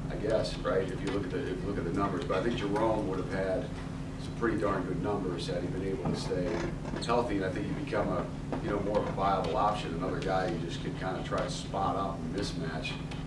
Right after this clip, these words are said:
and get the ball to on third down. And, uh, so when he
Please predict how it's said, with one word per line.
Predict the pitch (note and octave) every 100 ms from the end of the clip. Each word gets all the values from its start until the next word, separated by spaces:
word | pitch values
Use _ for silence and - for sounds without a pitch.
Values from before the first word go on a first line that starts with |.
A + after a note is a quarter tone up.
| -
and | E2+
get | -
the | -
ball | F#2+ G2 G2+
to | - -
on | E2
third | G2 F#2 -
down. | - E2 E2 - -
And, | E2+ E2
uh, | E2 E2 - -
so | -
when | -
he | - A#2+ A2+